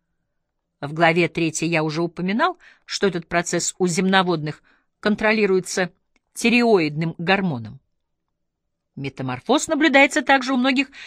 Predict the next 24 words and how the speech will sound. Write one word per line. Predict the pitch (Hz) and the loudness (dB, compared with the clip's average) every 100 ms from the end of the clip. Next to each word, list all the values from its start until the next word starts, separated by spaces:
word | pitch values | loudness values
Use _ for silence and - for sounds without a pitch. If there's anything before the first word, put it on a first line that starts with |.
| - - | -20 -6
беспозвоночных | 180 254 - 269 240 339 294 208 - 156 | 0 0 2 -2 4 4 4 0 -2 -6
животных, | 143 170 151 - 127 | -4 -2 -4 -6 -8
особенно | 139 - 156 151 156 | -6 -4 -4 -4 -2
заметно | 160 160 156 160 | 0 0 -2 -4
он | 160 | -8
протекает | 160 160 170 170 156 - - _ | -6 -6 0 2 0 -2 -20 _
у | 170 | -2
насекомых. | 190 190 240 - 131 110 - _ _ _ _ _ | -2 0 -4 -4 -8 -10 -16 _ _ _ _ _
Превращение | - 160 160 160 196 202 | -8 -2 0 0 2 2
гусеницы | 208 233 320 - 151 - - | 2 2 2 0 -4 -6 -8
в | 135 147 | -8 -2
бабочку | 175 185 135 - - 123 - - _ | 4 4 2 -8 -12 -16 -18 -20 _
столь | - - - - - 233 175 | -12 -10 -10 -8 2 6 6
же | 143 151 | 4 -4
живописно | 143 156 170 - 196 - 151 | 0 2 2 2 -4 -4 -8
и | |
хорошо | 151 160 160 - 143 | -4 0 0 -2 -4
известно, | 135 147 320 359 - 208 - _ _ _ _ _ _ _ _ | -4 2 2 2 -4 -8 -8 _ _ _ _ _ _ _ _
как | - 160 | -4 -2
и | 143 | -4
превращение | 151 143 139 - 285 339 254 - - _ | -8 -6 -4 -2 -2 0 -2 -6 -14 _
головастика | 175 175 156 147 190 240 - - 202 196 _ _ _ _ | -4 2 2 4 2 2 -6 -6 -6 -6 _ _ _ _
в | 156 | -8
лягушку. | 170 170 120 - - _ | -4 -4 -6 -14 -18 _